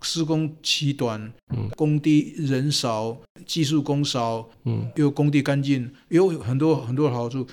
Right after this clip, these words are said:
Speaker 1: 啊。现在是有贵一点，
Speaker 2: 嗯。
Speaker 1: 跟传统啊，你如果长期这个市场大的时候，啊，人工越来越多，长期的那个哦，
Speaker 2: 所以价格会降。
Speaker 1: 嗯，现在刚好差不多快要那个价格黄金交叉的，的，的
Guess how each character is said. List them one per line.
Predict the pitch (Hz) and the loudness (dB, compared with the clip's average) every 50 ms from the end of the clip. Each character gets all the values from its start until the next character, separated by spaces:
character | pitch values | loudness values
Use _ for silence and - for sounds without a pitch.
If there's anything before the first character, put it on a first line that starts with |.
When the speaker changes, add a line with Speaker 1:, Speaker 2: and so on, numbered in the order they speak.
| - - _ | -14 -20 _
Speaker 1:
啊。 | - 156 | -6 -4
现 | - - - - 262 233 208 | -2 0 2 2 2 0 2
在 | 196 214 190 165 139 - - - _ _ _ | 0 0 0 0 -2 -6 -12 -20 _ _ _
是 | - - - - 226 233 190 160 - | -4 -2 0 0 0 0 -2 -2 -4
有 | - 147 127 117 117 117 - - - _ _ _ _ _ | -2 0 0 0 -2 -4 -8 -12 -18 _ _ _ _ _
贵 | - 143 139 147 147 | 2 2 4 4 4
一 | 156 143 | 2 0
点， | - - 113 104 104 110 - _ _ _ | 0 -2 -4 -6 -8 -10 -16 _ _ _
Speaker 2:
嗯。 | 120 110 107 104 113 - _ _ _ _ _ _ | -2 -2 -2 -2 -4 -6 _ _ _ _ _ _
Speaker 1:
跟 | - 170 185 | -2 -2 -2
传 | 190 - - 147 143 139 | 0 0 0 0 0 0
统 | 123 110 110 - - - - - _ _ - | 0 -4 -6 -10 -16 -20 -20 -20 _ _ -2
啊， | - | 2
你 | 247 254 214 196 190 190 196 - - - - - | 2 2 2 2 0 -2 -4 -8 -16 -20 -6 -2
如 | 147 139 151 185 226 254 269 247 | 0 2 4 4 6 4 4 4
果 | - - 170 156 147 143 143 135 - - - _ _ | 4 4 4 6 6 4 4 2 -2 -10 -20 _ _
长 | - - - - 139 151 180 196 190 | -8 -8 -6 -2 -2 -2 0 -2 -2
期 | - 143 131 131 | -2 0 0 0
这 | 127 - 165 | 0 0 -2
个 | 156 | -2
市 | 147 - - 185 | -2 -2 -2 -2
场 | 131 127 123 131 | -2 -2 -2 -2
大 | 165 160 151 | 0 0 0
的 | 131 123 | 0 -2
时 | - - 127 | -2 -2 -2
候， | 127 135 131 127 113 - - - - - _ _ _ _ - - | -2 0 0 -2 -4 -6 -10 -18 -20 -20 _ _ _ _ -20 -12
啊， | - 208 | -8 -2
人 | 170 190 220 233 | 0 2 2 2
工 | 220 226 226 233 | 2 2 0 0
越 | 233 214 196 | 0 -2 0
来 | 180 185 | 0 2
越 | 185 180 180 | 2 2 2
多， | 180 180 180 175 | 2 0 0 0
长 | - - - 143 170 208 | -2 -4 -4 -4 -4 -4
期 | - - - - - 135 135 | -4 -4 -2 -2 0 0 0
的 | 139 139 139 | 0 0 0
那 | 147 147 143 | 0 -2 -2
个 | 135 127 120 | -2 -4 -6
哦， | 117 113 110 107 - - _ _ _ _ _ | -6 -8 -10 -12 -14 -18 _ _ _ _ _
Speaker 2:
所 | - - - 127 117 | -18 -6 0 2 2
以 | 110 127 160 - - - - - | 4 2 2 -2 -6 -12 -8 -2
价 | - 127 - - | 0 2 2 2
格 | - - 180 | 0 2 4
会 | - - | 4 4
降。 | 147 143 196 127 104 | 4 4 4 4 4
Speaker 1:
嗯， | |
现 | - 233 | 4 4
在 | 240 240 | 2 2
刚 | 233 233 233 240 | 2 2 0 0
好 | 226 196 170 151 | 0 0 0 -2
差 | 135 - 196 | -2 -4 -4
不 | 214 208 | -4 -4
多 | 202 202 202 196 | -4 -4 -4 -6
快 | 190 196 - 208 202 | -6 -6 -6 -6 -4
要 | 196 196 | -4 -4
那 | 190 196 | -2 -2
个 | 190 185 160 | -2 -2 -2
价 | - - - 202 170 | -2 0 0 0 0
格 | - 147 143 147 | 2 2 2 2
黄 | 143 143 143 143 147 | 2 0 0 0 0
金 | 151 160 165 | 0 0 0
交 | 156 170 165 156 | -2 -2 -2 -2
叉 | 151 156 156 156 156 | -2 -2 -4 -4 -2
的， | 151 139 127 123 123 | -2 -4 -4 -6 -6
的， | 123 139 127 | -8 -2 2
的 | 120 | 4